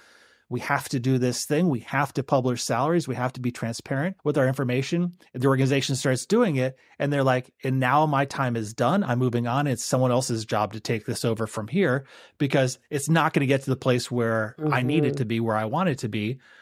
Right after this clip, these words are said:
Speaker 1: while I'm still employed." And I think those are really tough conversations because in almost all of those, there are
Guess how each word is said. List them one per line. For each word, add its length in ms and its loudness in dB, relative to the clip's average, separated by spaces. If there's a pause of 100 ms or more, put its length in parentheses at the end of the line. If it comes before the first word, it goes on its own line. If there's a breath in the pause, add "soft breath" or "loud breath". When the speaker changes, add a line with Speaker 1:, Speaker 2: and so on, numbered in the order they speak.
(140)
Speaker 1:
while 240 2
I'm 180 0
still 260 0
employed." 420 2
And 100 0
I 100 0
think 160 0
those 220 2
are 80 2
really 240 4
tough 240 -4
conversations 640 -2
because 440 -4 (880 loud breath)
in 100 -2
almost 380 2
all 260 2
of 140 0
those, 300 0
there 200 0
are 80 -4